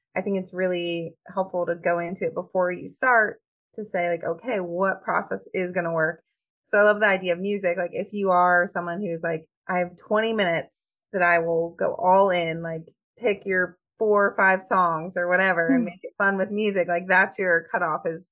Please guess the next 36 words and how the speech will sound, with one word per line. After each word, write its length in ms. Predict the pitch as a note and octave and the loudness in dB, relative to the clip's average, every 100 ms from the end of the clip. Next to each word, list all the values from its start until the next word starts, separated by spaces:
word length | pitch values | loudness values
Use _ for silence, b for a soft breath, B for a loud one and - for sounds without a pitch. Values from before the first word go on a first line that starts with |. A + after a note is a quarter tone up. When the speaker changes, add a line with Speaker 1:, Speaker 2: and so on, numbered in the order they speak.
| _ | _
Speaker 1:
the 60 | G3+ | -12
songs. 600 | G3+ F#3 E3+ D#3+ E3+ F#3+ _ _ _ _ | -2 2 4 2 -2 -12 _ _ _ _
Where 400 | - F#3+ F3+ E3 - | 2 6 6 4 4
I'm 200 | G3 A#3+ | 4 4
the 100 | G#3+ | 4
other, 300 | F#3 F3+ F3 | 4 4 2
I'm 100 | F3+ | 2
like, 320 | F3 E3+ - _ _ | -2 -6 -10 _ _
that 340 | G3 F3+ F3 | 2 4 4
is 180 | F3+ F#3 | 0 -4
just 420 | - F3+ E3+ - - | -2 -2 -2 -6 -16
torturous 760 | - F#3+ F#3 - C#3 F#3 - - _ | -2 0 0 -2 -4 -4 -10 -20 _
to 80 | A3+ | -10
me 240 | F#3 E3+ | -6 -6
'cause 100 | E3+ | -8
I'm 100 | F#3 | -4
like, 200 | F3+ E3+ | -2 -2
"No, 320 | F#3 F3+ E3 D#3+ | 0 0 0 0
I 140 | F3+ | -2
want 320 | F3+ F3+ F3 - | 0 0 -2 -2
to 240 | F#3 E3 E3 _ _ F#3+ F#3+ | -4 -4 -6 _ _ -10 -4
give 120 | G#3+ | -2
me 200 | G3 G3 | 0 0
the 100 | F3+ | 0
multi-hour, 960 | F#3+ F3+ F3 F3+ E3+ F3 E3+ E3+ E3 | 0 0 2 0 2 4 4 4 2
like, 220 | E3 D#3+ - | 2 -2 -4
let's 420 | F3+ F3 - - - | -2 -2 -4 -16 -14
do 200 | G3 F3 | -8 -6
the 140 | F3+ C#4 | -4 -2
thing." 460 | C4 B3 C4 F#4 F#4+ _ - | 0 0 0 -4 -8 _ -10
Speaker 2:
Mm-hmm. 460 | G3+ G#3+ G#3 G#3 A3 | -4 -2 0 4 4
Speaker 1:
So 360 | G#3 G#3 G#3 - _ | 4 4 2 -4 _
you 180 | A3+ B3+ | -8 -4
have 380 | C4 A3+ G#3 - | 2 4 4 -2
to 140 | C#4 | -6
know 840 | G#3 G3+ G#3+ G#3 G3 G3 F#3+ G3 | -2 2 4 4 4 2 0 -4